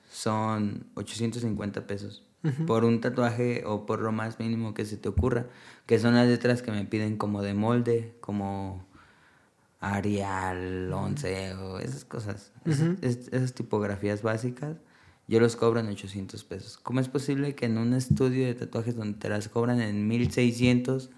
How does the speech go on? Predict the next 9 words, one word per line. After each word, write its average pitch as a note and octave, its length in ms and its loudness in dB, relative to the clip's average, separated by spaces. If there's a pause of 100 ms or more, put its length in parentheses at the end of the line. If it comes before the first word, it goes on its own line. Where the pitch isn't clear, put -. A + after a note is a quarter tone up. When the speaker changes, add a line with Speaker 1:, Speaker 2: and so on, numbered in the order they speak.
(100)
Speaker 2:
Ujú. C#3 340 2 (680)
Speaker 1:
te A#2+ 120 4
hagan A#2+ 400 2
ese, A#2+ 640 -2
esa, A2 400 -6
ese A2+ 300 -6
tipo - 280 -4
de G2+ 260 -2
cosas? A2 480 -4